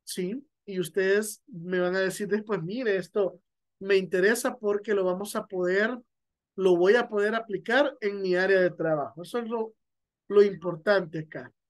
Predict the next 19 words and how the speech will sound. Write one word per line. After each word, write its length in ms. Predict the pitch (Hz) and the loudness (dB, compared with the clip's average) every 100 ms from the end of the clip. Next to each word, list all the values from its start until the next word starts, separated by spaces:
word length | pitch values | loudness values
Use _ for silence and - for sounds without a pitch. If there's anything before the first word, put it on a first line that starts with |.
| _ _ _ _ | _ _ _ _
¿sí? 400 | - 196 269 302 _ _ _ _ _ _ _ _ _ _ _ _ _ _ _ _ _ | -8 -6 -6 -12 _ _ _ _ _ _ _ _ _ _ _ _ _ _ _ _ _
Emma, 360 | 208 220 254 247 | 2 2 2 2
bienvenido. 760 | 214 190 180 196 247 277 285 | 0 0 -2 -2 -2 0 0
Jorge, 600 | 269 220 247 262 294 294 294 _ _ _ _ _ _ _ - | -2 -2 -2 -2 -2 -2 -4 _ _ _ _ _ _ _ -8
Ingrid, 500 | 214 247 269 285 285 _ _ _ _ _ _ - | -6 -4 -2 -2 -4 _ _ _ _ _ _ -14
¿verdad? 340 | 170 170 170 | -8 -6 -4
Bienvenidos 640 | 170 165 165 185 208 208 | -4 -6 -6 -2 -4 -4
a 60 | 196 | -8
los 120 | 190 | -8
que 100 | 185 | -14
se 120 | 175 | -8
van 160 | 180 180 | -6 -6
conectando 640 | 202 202 196 233 233 233 | -6 -6 -6 -6 -6 -6
e 160 | 220 202 | -4 -6
incorporando 920 | 170 180 165 175 175 190 196 202 202 _ _ _ _ | -4 -8 -8 -6 -2 -2 -2 -8 -10 _ _ _ _
a 80 | 180 | -6
la 160 | 175 160 | -4 -4
clase, 440 | 175 156 - 139 | -6 -8 -10 -18
¿verdad? 340 | 139 160 208 | -14 -10 -10